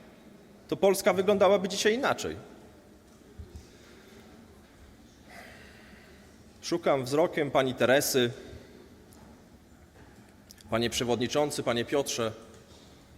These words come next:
panie Andrzeju, też nie widzę. Ale jest pan Bogdan. Panie Bogdanie, do pana też się zwracam. Jesteście osobami z największym życiowym doświadczeniem.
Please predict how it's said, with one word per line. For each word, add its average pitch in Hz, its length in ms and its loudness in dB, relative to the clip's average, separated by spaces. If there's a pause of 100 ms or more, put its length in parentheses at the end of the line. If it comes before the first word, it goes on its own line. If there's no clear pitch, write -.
(1500)
panie 120 240 2
Andrzeju, 135 560 4 (640)
też 120 220 -4 (340)
nie 117 120 -6
widzę. 107 380 -2 (2250)
Ale 110 180 2
jest 135 140 2
pan 143 160 2
Bogdan. 143 540 2 (880)
Panie 143 200 4
Bogdanie, 156 480 4
do 143 100 2
pana 151 220 2
też 180 220 0
się 160 80 0
zwracam. 131 520 0 (460)
Jesteście 180 360 2
osobami 175 400 4
z 151 60 0
największym 175 500 2
życiowym 123 400 0
doświadczeniem. 113 680 -4